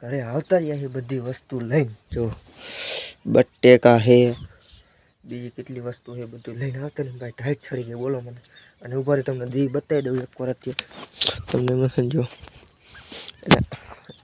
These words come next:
અહીં કોઈથી નથી દેખાતો, અહીં બતાવું. જો પહેર્યો,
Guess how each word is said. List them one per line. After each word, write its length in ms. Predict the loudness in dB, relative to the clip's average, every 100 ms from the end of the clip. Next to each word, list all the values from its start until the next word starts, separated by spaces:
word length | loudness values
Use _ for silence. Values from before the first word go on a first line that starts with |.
| -12
અહીં 220 | -12 -10
કોઈથી 200 | -10 -8
નથી 180 | -6 -4
દેખાતો, 300 | -6 -10 -10
અહીં 200 | -8 -6 -6
બતાવું. 280 | -8 -10 -10 -12 -20 0 2 2 -2 -12 -14 -14 -12 4 6 6 2 -4 0 6
જો 80 | 6 6 -2 _ _ _ -20 -20 -20 -20 _
પહેર્યો, 260 | 6 8